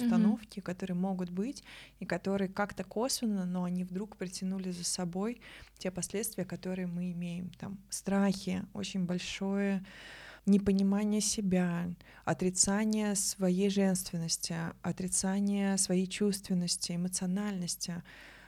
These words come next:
Ведь на самом деле, ну, это такое очень тайное, сокровенное, это очень важное, это то, что на самом деле есть и у мужчин, и у женщин, это надо понимать.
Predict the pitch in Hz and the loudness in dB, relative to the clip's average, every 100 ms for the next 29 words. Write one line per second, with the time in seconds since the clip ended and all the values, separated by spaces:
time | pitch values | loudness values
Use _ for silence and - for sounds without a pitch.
0 | - 170 - 185 220 247 254 208 220 220 | -4 -2 2 2 4 2 2 4 4 4
1 | 185 170 - - _ _ _ _ _ - | 2 0 -6 -20 _ _ _ _ _ 2
2 | 202 208 185 196 196 196 254 220 208 190 | 6 6 4 0 0 2 2 2 0 -2
3 | 180 220 254 262 214 185 190 - 180 196 | -2 -2 -2 0 0 0 -4 -2 0 2
4 | 254 247 208 180 170 185 - 190 190 196 | 2 2 2 2 0 -6 -2 0 0 2
5 | 196 196 202 196 - - _ _ _ - | 4 6 4 0 -6 -20 _ _ _ -2
6 | 208 226 214 185 190 208 226 208 190 185 | 0 2 2 4 4 4 4 4 4 2
7 | 165 160 - 185 190 190 208 208 247 262 | 0 -6 -2 -2 -2 -6 -2 0 0 -2
8 | - - - - - - 190 196 - 185 | -12 -20 -20 -8 -8 2 4 6 8 6
9 | 214 247 220 190 190 196 190 180 180 226 | 6 4 4 2 0 0 2 2 2 2
10 | 247 185 185 175 - 175 175 180 175 175 | 4 4 4 2 2 0 0 2 2 2
11 | 175 - 170 170 170 170 175 | 0 0 0 0 -2 -4 -6